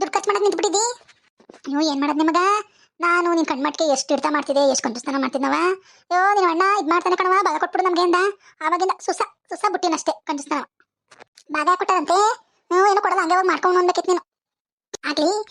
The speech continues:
ಈ ಕೊತ್ತಿಯ ಕುಯ್ಕೊಂಬಿಟ್ಟು ಸಾರ್ ಮಾಡ್ಕೊಳ್ಳೋಣ ತಗೋ ಸಂದಿಕೆ. ಒಂದೇ ಒಂದ್ ಒಳ್ಳೆ ಎಷ್ಟ ಹಾಲ್ ಮಾಡ್ತೀನಿ, ಕುಡಿಯಕತ್ತದಲ್ಲ, ಅವ್ ಹೊಡ್ದ್ಬಿಟ್ಟು ಸಾರ್ ಮಾಡ್ಕೊಳ್ಳೋಣ ತಗೋ. ವಾ,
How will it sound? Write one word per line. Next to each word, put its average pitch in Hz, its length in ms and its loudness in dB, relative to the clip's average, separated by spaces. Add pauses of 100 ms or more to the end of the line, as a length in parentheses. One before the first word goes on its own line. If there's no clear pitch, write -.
(220)
ಈ 294 40 -4
ಕೊತ್ತಿಯ 311 400 0
ಕುಯ್ಕೊಂಬಿಟ್ಟು 359 540 0 (240)
ಸಾರ್ 302 160 -4
ಮಾಡ್ಕೊಳ್ಳೋಣ - 240 -2
ತಗೋ 330 160 0
ಸಂದಿಕೆ. 349 280 0 (880)
ಒಂದೇ 254 220 -8
ಒಂದ್ 302 100 0
ಒಳ್ಳೆ 247 180 -4
ಎಷ್ಟ 277 200 -4
ಹಾಲ್ 285 920 -6
ಮಾಡ್ತೀನಿ, 294 540 -6 (460)
ಕುಡಿಯಕತ್ತದಲ್ಲ, 285 420 -2 (440)
ಅವ್ 302 80 -2
ಹೊಡ್ದ್ಬಿಟ್ಟು 277 340 -2
ಸಾರ್ 302 160 -2
ಮಾಡ್ಕೊಳ್ಳೋಣ 277 360 -4
ತಗೋ. - 260 -20 (440)
ವಾ, 320 180 -4